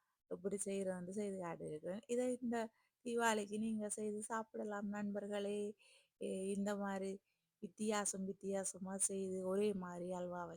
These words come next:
செய்யாம, இதை கொஞ்சம் வித்தியாசமா, வித்தியாசமான சுவையில செய்து சாப்பிடுங்க. நன்றி, வணக்கம் பார்த்ததற்கு.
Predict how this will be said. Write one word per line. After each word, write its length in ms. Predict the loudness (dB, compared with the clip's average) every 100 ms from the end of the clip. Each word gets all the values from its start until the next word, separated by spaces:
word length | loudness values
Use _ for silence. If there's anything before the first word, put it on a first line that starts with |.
| -8
செய்யாம, 440 | -8 -8 -10 -10
இதை 140 | -10 -6
கொஞ்சம் 320 | -8 -8 -10
வித்தியாசமா, 880 | -10 -6 -4 -4 -6 -14 -16 -16 -14 -16 _ _ _ _ -12
வித்தியாசமான 680 | -2 2 4 4 0 -6 -4
சுவையில 360 | 0 0 0
செய்து 340 | 0 0 0 0 0
சாப்பிடுங்க. 560 | -2 -4 -8 -8 -8 -10 -14 -20 _
நன்றி, 320 | -4 -2 0 2
வணக்கம் 540 | 2 0 -8 -12 -6 0
பார்த்ததற்கு. 720 | 0 0 -4 -4 -6 -4